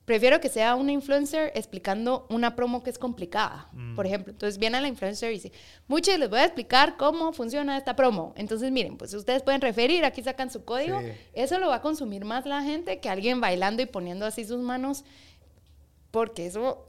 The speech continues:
Speaker 1: se ve fake, ¿verdad?
Speaker 2: Ya.
Speaker 1: Entonces sí, es un reto. Tiene toda la razón, es bien difícil. Yo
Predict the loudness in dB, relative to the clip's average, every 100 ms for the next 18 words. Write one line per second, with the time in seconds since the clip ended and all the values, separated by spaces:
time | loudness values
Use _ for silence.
0 | -10 -4 -2 0 2 2 0 -10 -16 -14
1 | -6 -2 -2 0 6 6 4 -8 -2 0
2 | -2 -8 -20 -12 -8 -6 -6 -4 -4 -4
3 | -10 -14 _ -2 0 0 8 10 12 8
4 | 2 0 -2 -4 -6 -2 2 2 0 -6
5 | -8 -8 -2 -2